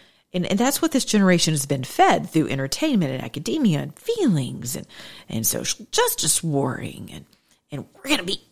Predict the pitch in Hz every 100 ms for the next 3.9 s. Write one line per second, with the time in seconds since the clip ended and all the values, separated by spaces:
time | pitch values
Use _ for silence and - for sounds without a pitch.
0 | - - 202 196 156 160 - - _ _
1 | _ _ _ _ _ _ _ _ _ _
2 | - - - _ _ _ _ - 262 285
3 | 220 156 139 - 220 175 127 - -